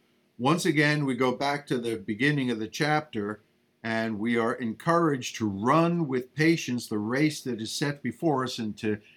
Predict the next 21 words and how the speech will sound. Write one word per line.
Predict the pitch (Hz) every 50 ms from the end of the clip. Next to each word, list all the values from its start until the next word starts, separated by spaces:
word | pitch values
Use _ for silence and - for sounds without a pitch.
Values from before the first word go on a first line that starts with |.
| _ _ -
get | - 135 156 -
rid | 143 120 131 156 170 160
of | 151 131 110 127
any | 127 135 151 165 151 113
hindrances | - - 139 165 180 185 156 127 117 107 104 98 - - 110 104 - -
to | - - 190 185 170
that, | 123 107 92 90 92 101 - _ _ _ _ _ _ _ _
keeping | - - 170 185 185 190 208 185 175 165
our | 147 139 135 139 - -
eyes | 127 131 143 147 156 165 165 170 160 151 - -
on | 131 131 123 123 120 120 110
Jesus, | - - 131 160 185 190 185 147 110 107 110 107 - - - -
who | - 131 135 135 - -
is | 139 131 123 123 117 -
the | - 120 113 110 -
author | - 143 151 165 180 180 - - 165 165 - -
and | - 131 127 127 -
finisher | - - 190 190 190 180 - - 143 135 123
of | 117 113 -
our | 113 113 113
faith. | 110 - - 160 139 110 87 - -